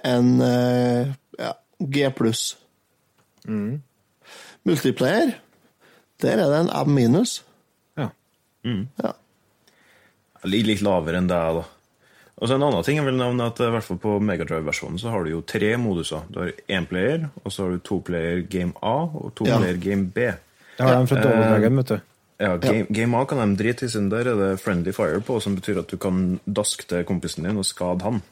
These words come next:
Speaker 2: Det er
Speaker 3: Og
Speaker 2: så
Speaker 3: det
Speaker 2: lite hensiktsmessig.
Speaker 3: Ja, det, det er bare, ikke, ikke spill game A.
Speaker 2: Nei.
Speaker 3: Spill game
Speaker 1: Nei.
Speaker 3: B. Så det jeg vil si er single player, det skal få en, eh, noget av meg,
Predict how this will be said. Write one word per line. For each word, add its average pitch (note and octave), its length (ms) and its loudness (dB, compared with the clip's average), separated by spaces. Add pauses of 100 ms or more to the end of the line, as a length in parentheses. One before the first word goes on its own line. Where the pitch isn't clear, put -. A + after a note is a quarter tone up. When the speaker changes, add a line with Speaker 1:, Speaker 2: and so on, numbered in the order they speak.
(400)
Speaker 2:
Det C3+ 140 2 (140)
er A2 40 0
Speaker 3:
Og G#2+ 60 -4
Speaker 2:
så - 160 -4
Speaker 3:
det A#2 160 2
Speaker 2:
lite G#2+ 240 -4
hensiktsmessig. A#2+ 680 -6
Speaker 3:
Ja, - 160 -2 (300)
det, E2+ 320 -2
det B1+ 100 -8
er - 60 -14
bare, F#2 320 -2
ikke, F#2 480 -4
ikke G2+ 160 -4
spill F#2+ 200 -2
game F2+ 220 -2
A. D#2+ 140 -4 (440)
Speaker 2:
Nei. F#2 180 -18
Speaker 3:
Spill F#2+ 220 -6
game F2+ 200 2
Speaker 1:
Nei. D2+ 160 -4
Speaker 3:
B. - 20 -12 (720)
Så A#2+ 140 -6
det A#2+ 80 4
jeg B2+ 140 4
vil C3 100 2
si B2+ 180 -2
er A2 560 2 (960)
single G#2 300 2
player, A2 380 4 (1160)
det G#2 140 -2
skal A2+ 160 -6
få G2+ 320 0
en, G2 260 2
eh, F#2 240 0
noget F#2 800 -2
av F#2 80 -6
meg, E2+ 180 -6